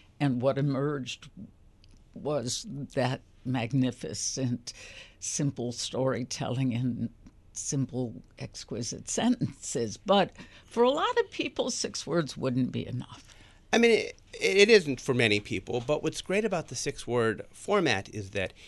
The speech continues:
Speaker 2: we, it forces us all to get, to get to the essence of who we are and what matters most. Now, uh, your six-word memoir could be something very much in the moment, like I was in a school, uh, last year, and, uh, my, a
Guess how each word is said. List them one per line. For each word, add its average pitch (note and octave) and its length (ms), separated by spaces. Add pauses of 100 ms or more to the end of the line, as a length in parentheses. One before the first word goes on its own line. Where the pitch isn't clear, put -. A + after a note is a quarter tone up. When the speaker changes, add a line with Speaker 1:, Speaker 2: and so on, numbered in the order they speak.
(800)
Speaker 2:
we, C#3 160
it A#2+ 100
forces D#3 480
us C3 160
all G#2+ 460
to - 80
get, - 400
to G#2 80
get A2 180
to B2+ 80
the D#2+ 120
essence F#2 280
of E2 100
who C3 280
we A#2+ 200
are F#2 360
and E2 140
what E2+ 180
matters D2 360
most. - 380 (340)
Now, A2+ 360 (560)
uh, G#2 220 (260)
your C3 240
six-word B2+ 440
memoir A2 400
could - 220
be D#2 220
something F2 400
very E2+ 180
much F2 180
in G2+ 60
the E2+ 80
moment, A2+ 480
like E2+ 240
I E2 80
was E2 160
in D2+ 80
a D2+ 80
school, A2+ 600
uh, G#2 180
last G#2+ 400
year, A2 280 (340)
and, F2+ 260
uh, E2+ 120 (360)
my, G1+ 140 (120)
a G1+ 180